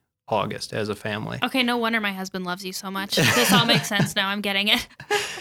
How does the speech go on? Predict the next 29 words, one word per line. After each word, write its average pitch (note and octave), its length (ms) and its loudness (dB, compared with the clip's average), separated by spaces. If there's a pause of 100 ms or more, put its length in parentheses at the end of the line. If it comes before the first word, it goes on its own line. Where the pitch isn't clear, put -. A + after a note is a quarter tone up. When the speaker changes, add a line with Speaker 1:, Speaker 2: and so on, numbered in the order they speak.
(160)
Speaker 1:
And D3+ 180 6
tho-, D#3 180 6
those E3 240 6
were E3 120 4
some D#3+ 180 4
of C3 80 2
the B2+ 100 2
great B2+ 240 4
times, B2+ 380 2
right? A#2+ 180 4
I A#2+ 40 4
mean, A2+ 340 2
despite B2+ 640 0
the A#2 100 2
arguments A2+ 440 2
that A2 120 2
I G#2+ 60 4
had G#2+ 240 2
with G#2+ 140 0
my G#2+ 100 0
brother G#2 280 4
and G2+ 120 -2
sister G#2+ 320 -2
and G2+ 140 -2
the G2 40 -2
disagreements G#2 680 -2
that G#2+ 100 -2
we G2+ 140 -2
had, G2 360 -2